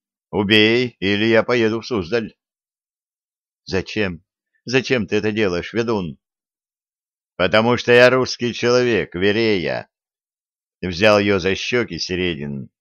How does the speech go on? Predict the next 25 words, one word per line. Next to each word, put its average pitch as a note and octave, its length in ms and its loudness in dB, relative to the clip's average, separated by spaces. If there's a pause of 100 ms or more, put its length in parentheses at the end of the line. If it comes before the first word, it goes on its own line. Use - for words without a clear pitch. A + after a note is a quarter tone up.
(720)
Я D3 280 6
русский E2 760 -4
и F#2+ 160 -2
не A#2 140 4
могу C#3 300 2
предать C3+ 440 0
свою B2 380 -2
землю, A2 580 -4 (460)
даже B2 480 6
ради A2 340 2
тебя. E2 580 -4 (680)
И F#2+ 120 -4
тебя F#2+ 400 2
предать A2+ 540 0
не A2 120 -2
могу. A2+ 460 -6 (760)
Я G#2+ 180 4
не E3 120 2
знаю, D#3+ 300 2
что C3+ 160 -2
мне A2+ 160 -2
делать, A2+ 420 -6
Верея. F2+ 480 -2 (600)
Убей A2+ 440 2
меня C#3+ 440 -6